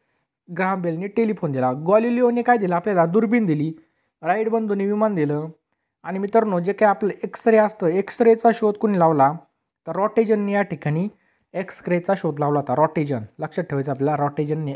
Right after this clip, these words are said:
एक्सरेचा शोध लावला होता, बरोबर? अगला क्वेश्चन आपके स्क्रीन के ऊपर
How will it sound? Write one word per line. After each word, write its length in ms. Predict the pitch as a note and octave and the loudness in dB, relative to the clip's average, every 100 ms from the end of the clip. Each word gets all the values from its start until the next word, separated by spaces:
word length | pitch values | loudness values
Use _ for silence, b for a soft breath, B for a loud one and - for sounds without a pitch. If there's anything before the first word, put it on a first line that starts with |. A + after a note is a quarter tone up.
| - | -6
एक्सरेचा 560 | E3+ - D#3 D3 F3 | -8 -4 -2 -2 -4
शोध 240 | F#3+ C3+ A#2+ | -8 -8 -8
लावला 220 | A#2+ A#2+ | -8 -8
होता, 160 | A2 - _ _ | -8 -12 _ _
बरोबर? 300 | D#3 D#3+ G#3+ C#4 b b b b b | -8 -4 -2 -4 b b b b b
अगला 240 | - A#3+ D4 | -6 -2 -2
क्वेश्चन 440 | C#4+ C4+ - C#4 | -2 -4 -2 -2
आपके 340 | F3+ F#3+ - G3 | 0 0 0 -2
स्क्रीन 360 | - A#3 A#3+ | 0 0 2
के 100 | A3+ | 4
ऊपर 380 | G#3 G3+ E3 D3 | 4 4 2 0